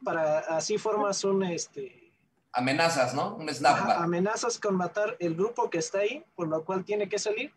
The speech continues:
Speaker 1: y a la vez negro va creciendo, mientras los grupos de blanco siguen quedando débiles y huyendo nada más por su vida.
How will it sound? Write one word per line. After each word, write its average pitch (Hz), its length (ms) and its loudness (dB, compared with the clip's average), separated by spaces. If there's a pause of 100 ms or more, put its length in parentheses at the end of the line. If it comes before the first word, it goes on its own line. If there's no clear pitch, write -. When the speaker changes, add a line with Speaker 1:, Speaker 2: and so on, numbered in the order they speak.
(160)
Speaker 1:
y 175 460 0
a 170 80 0
la 170 100 2
vez 196 360 -2
negro 208 380 0
va 233 160 -2
creciendo, 233 580 -2 (540)
mientras 175 400 0
los 170 200 2
grupos 190 320 0
de 180 100 0
blanco 190 360 0
siguen 196 340 0
quedando 185 380 0
débiles 202 560 0
y 139 300 -8
huyendo 165 480 0
nada 160 200 0
más 156 200 -2
por 143 160 -4
su 156 140 -10
vida. 175 220 -6